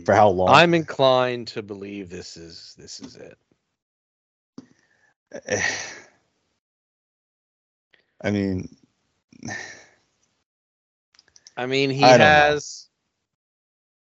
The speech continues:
Speaker 2: So here's the
Speaker 1: I mean,
Speaker 2: thing. He, he
Speaker 1: what
Speaker 2: got
Speaker 1: does he have
Speaker 2: cleaned
Speaker 1: to prove?
Speaker 2: out.
Speaker 1: Nothing. So.
Speaker 2: Well, he's gonna be losing money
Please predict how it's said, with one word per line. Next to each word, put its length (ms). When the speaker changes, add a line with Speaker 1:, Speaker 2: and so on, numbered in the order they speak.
Speaker 2:
So 160
here's 240
the 60
Speaker 1:
I 20
mean, 140
Speaker 2:
thing. 200
He, 280
he 140
Speaker 1:
what 80
Speaker 2:
got 160
Speaker 1:
does 140
he 60
have 40
Speaker 2:
cleaned 160
Speaker 1:
to 60
prove? 100
Speaker 2:
out. 220
Speaker 1:
Nothing. 260
So. 420
Speaker 2:
Well, 80
he's 140
gonna 180
be 120
losing 460
money 580